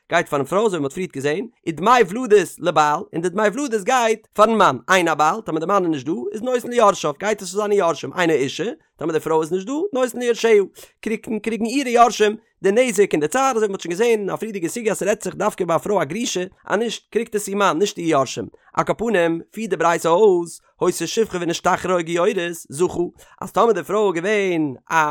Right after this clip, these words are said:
שפחה דער גארס, דיין מאן, איך געווען, א עבד משיחרר אדער א גר, אין דער מאן געשטארבן, איז דו, דארף מען נישט צאלן, די דמאי ולדות. איז לכאורה משמע,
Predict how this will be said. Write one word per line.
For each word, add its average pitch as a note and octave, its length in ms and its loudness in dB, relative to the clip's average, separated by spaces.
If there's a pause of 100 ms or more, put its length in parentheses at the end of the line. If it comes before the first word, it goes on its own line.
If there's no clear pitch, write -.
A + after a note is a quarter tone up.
(360)
שפחה F3+ 360 -2
דער D#3+ 140 0
גארס, D3+ 500 0
דיין D3+ 340 -4
מאן, G3 260 2 (280)
איך D3+ 80 -2
געווען, G3 180 2
א - 20 0
עבד F#3+ 300 0
משיחרר F3 520 -2
אדער D#3+ 160 0
א D3+ 40 2
גר, C3+ 260 -2 (480)
אין F3+ 260 4
דער E3 100 0
מאן G#3 180 2
געשטארבן, D#3 460 0 (180)
איז D3 120 -8
דו, A#3 460 -4
דארף A#3+ 320 2
מען A3 100 2
נישט G3+ 200 -2
צאלן, A3+ 380 2 (320)
די G#3 160 -2
דמאי G#3+ 280 4
ולדות. A3 220 -2
איז C#3+ 220 -8
לכאורה G3+ 360 2
משמע, C#3+ 460 0